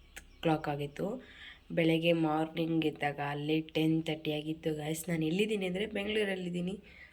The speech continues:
ನಮ್ಮ ಚಿಕ್ಕಿ ಮನೇಲಿ ಬಂದಿದ್ದೀನಿ, ಗಾಯ್ಸ್. ಕೆಳಗಡೆಗೆ ಹೋಗ್ಬಿಟ್ಟು ಕಾಫಿ ಮಾಡ್ಕೊಂಡು, ಕಾಫಿ ಮಾಡ್ಕೊಳ್ತಾರೆ. ಕಾಫಿ ಕುಡಿಯೋಣ ಬನ್ನಿ, ನಮ್ಮ ಚಿಕ್ಕಿ ಮಾತಾಡ್ಸ್ಕೊಂಬರೋಣ, ಗಾಯ್ಸ್.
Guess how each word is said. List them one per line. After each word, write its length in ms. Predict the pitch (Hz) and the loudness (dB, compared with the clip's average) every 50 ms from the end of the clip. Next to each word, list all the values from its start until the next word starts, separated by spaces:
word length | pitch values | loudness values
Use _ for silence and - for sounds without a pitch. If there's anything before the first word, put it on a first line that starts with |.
| - - - | -14 -6 -4
ನಮ್ಮ 200 | 170 165 165 165 | -2 -2 -2 -4
ಚಿಕ್ಕಿ 300 | - - 180 - - 185 | -4 -6 -4 -2 0 2
ಮನೇಲಿ 300 | 180 175 165 160 156 156 | 2 2 2 2 2 0
ಬಂದಿದ್ದೀನಿ, 500 | 151 151 156 151 151 156 160 156 156 151 | 0 0 0 -2 -2 -2 -2 -2 -2 -2
ಗಾಯ್ಸ್. 300 | 151 151 160 180 175 - - - - - - - - - | -2 -2 -2 -4 -4 -6 -14 -18 -18 -18 -18 -16 -10 -4
ಕೆಳಗಡೆಗೆ 440 | - 190 180 175 175 180 180 175 175 | 0 2 4 4 4 4 2 2 2
ಹೋಗ್ಬಿಟ್ಟು 440 | 170 170 160 170 170 160 - - 170 - - - - - | 2 2 2 2 -2 -4 -4 -4 -8 -8 -10 -12 -12 -10
ಕಾಫಿ 240 | 185 180 - 214 | -8 -4 0 0
ಮಾಡ್ಕೊಂಡು, 680 | 208 202 190 180 180 180 - 175 175 175 175 175 165 170 170 170 - | 2 2 2 -2 -4 -6 -8 -6 -4 -4 -2 -4 -4 -4 -6 -8 -8
ಕಾಫಿ 300 | - 180 180 - - 190 | -8 -8 -8 -6 -6 -4
ಮಾಡ್ಕೊಳ್ತಾರೆ. 720 | 190 180 170 - - - 165 160 160 - - 156 165 165 170 - - - - - - - - | -2 -2 -2 -4 -4 -4 -6 -6 -6 -4 -4 -4 -4 -4 -6 -8 -14 -20 -20 -20 -20 -20 -12
ಕಾಫಿ 260 | - - 247 254 254 247 | -8 -6 -2 0 0 0
ಕುಡಿಯೋಣ 320 | - 214 208 196 196 196 | 2 2 2 2 2 2
ಬನ್ನಿ, 240 | 190 196 202 208 208 | 0 0 0 2 2
ನಮ್ಮ 200 | 208 202 196 196 | 2 0 0 -2
ಚಿಕ್ಕಿ 240 | - - - - 185 | -6 -6 -6 -4 -4
ಮಾತಾಡ್ಸ್ಕೊಂಬರೋಣ, 720 | 185 180 170 175 175 175 - - 180 175 170 165 165 165 160 156 | -2 -2 -2 -4 -4 -6 -4 -4 -2 0 0 2 2 0 0 0
ಗಾಯ್ಸ್. 400 | 156 160 165 175 180 175 - | 2 2 2 2 0 -2 -4